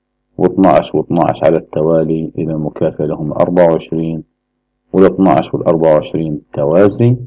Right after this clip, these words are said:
يعني المكافئة حاصل ضربهما على حاصل جمعهما ثمانية أوم. ولو قلنا الستة والاثناعش توازي، المكافئ لهم أربعة، والستة والاثناعش الأخرى توازي، المكافئ لهم أربعة، بعدين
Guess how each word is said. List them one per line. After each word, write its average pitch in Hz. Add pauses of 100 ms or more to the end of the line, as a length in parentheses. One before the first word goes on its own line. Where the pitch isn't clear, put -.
(500)
يعني 98
المكافئة 87
حاصل 87
ضربهما 82
على -
حاصل 82
جمعهما 78 (260)
ثمانية 78 (220)
أوم. - (200)
ولو 104
قلنا 104
الستة -
والاثناعش 85
توازي، 95 (640)
المكافئ 85
لهم 80
أربعة، 104 (920)
والستة 95
والاثناعش 90
الأخرى 82 (220)
توازي، 80
المكافئ 80
لهم 78 (100)
أربعة، 87 (720)
بعدين 82